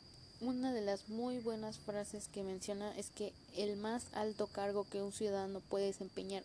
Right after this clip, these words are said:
en la democracia es el de maestro de escuela. Con eso cerramos el podcast del día de hoy.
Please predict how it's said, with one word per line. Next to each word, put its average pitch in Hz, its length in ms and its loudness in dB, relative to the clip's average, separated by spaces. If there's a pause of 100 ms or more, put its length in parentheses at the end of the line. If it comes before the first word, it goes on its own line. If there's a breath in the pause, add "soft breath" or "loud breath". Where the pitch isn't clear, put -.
en 190 120 -2
la 185 120 0
democracia 190 680 -2 (480 loud breath)
es 220 360 8
el 208 200 2
de 190 120 2
maestro 190 760 0
de 196 60 0
escuela. - 460 -6 (960 loud breath)
Con 196 280 -4
eso 240 320 0
cerramos 202 680 2
el 185 100 0
podcast 196 580 0
del 185 200 4
día 180 200 4
de 175 160 4
hoy. 277 320 8